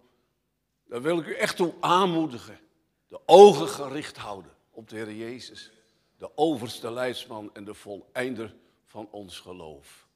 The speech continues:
Waar moeten we bang voor zijn? En ik denk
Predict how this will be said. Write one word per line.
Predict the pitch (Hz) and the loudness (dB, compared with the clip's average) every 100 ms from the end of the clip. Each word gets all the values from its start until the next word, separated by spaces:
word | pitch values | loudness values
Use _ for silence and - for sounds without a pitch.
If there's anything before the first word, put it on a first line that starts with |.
| _ _ _ _ _ _ _ | _ _ _ _ _ _ _
Waar | 101 165 175 143 | 4 6 6 2
moeten | 127 151 - 120 | -4 -8 -10 -14
we | 107 | -12
bang | 92 127 113 - | -8 -8 -8 -16
voor | 87 80 | -20 -20
zijn? | 80 - - _ _ _ _ _ _ _ _ _ _ _ | -20 -20 -20 _ _ _ _ _ _ _ _ _ _ _
En | 104 110 | -12 -10
ik | 110 110 | -10 -4
denk | 135 131 110 | -2 -2 -8